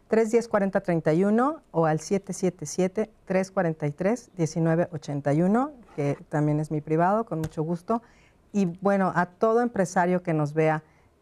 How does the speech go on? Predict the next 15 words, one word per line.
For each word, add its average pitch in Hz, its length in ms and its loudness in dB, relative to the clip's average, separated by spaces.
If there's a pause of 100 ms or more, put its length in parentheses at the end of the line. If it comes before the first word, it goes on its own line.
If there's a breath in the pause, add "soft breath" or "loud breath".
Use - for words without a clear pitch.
(100)
sabemos 185 640 0
que 170 340 0 (160)
tenemos 175 440 2
muchas 214 420 0
necesidades 156 720 -2
con 147 160 -6
los 143 140 -4
bomberos, 151 500 0
que 175 140 -2
se 165 100 -2
acerquen, 175 560 -2 (340 soft breath)
porque 175 380 0
siempre, 220 600 0
siempre 202 560 -2 (680)
va, 180 460 2